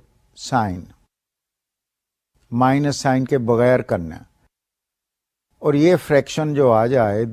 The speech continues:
this is، this multiplied by one hundred will give you your guess about the rate of return۔ تو آئیے اس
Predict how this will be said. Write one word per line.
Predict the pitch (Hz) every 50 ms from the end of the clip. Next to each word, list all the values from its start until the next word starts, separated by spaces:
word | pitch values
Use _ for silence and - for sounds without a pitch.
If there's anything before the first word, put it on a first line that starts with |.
| 107 120
this | 151 151 - - 165 165
is، | 160 165 160 139 - - - _ _ _ _ _ _ _ _ _ _ -
this | 123 123 156 165 147 - - - 143 131
multiplied | 131 135 - 143 131 113 - 131 123 123 123 127 120 113
by | 104 113 113 113 117 120 120 120 - - _ _ _ 113 107 120
one | 135 143 147 139
hundred | 127 127 110 101 101 101 101 107 107 107 113 117 - _ _ _ _ _ _ _ _ _ _ 107
will | 120 139 135 113 101 107
give | 143 147 135 131
you | 139 147 147 147 147 143 135
your | 127 135 131 131 131 127 117 110 - _ _ _ _ _ _ _ _ _ _ _ _ _ _ _ _ _ _ _ _ _ _ _ _ _ _ _ _ -
guess | 120 110 131 156 160 151 - - - - - _ _ _ _ _ _ _ _ _ _ _ _ _ _ _ _ _ _ _ _ _ _
about | - 131 113 110 127 127 127 131 131 135 123 - _ - - - _ _ _ _ _ _ _ _ _ _ _ _
the | 156 127 127 123
rate | 131 127 120 110 135
of | 127 117 113
return۔ | 107 98 123 120 117 113 110 98 90 90 - _ _ _ _ _ _ _ _ _ _ _ _ _ _ _ _ _ _ _ _ _ _ _ _ _ _ _ _ _ _ _ _ _ _ _ _ _ -
تو | 139 -
آئیے | 135 151 156 165 165 160 165 165 165 - -
اس | - 175 - -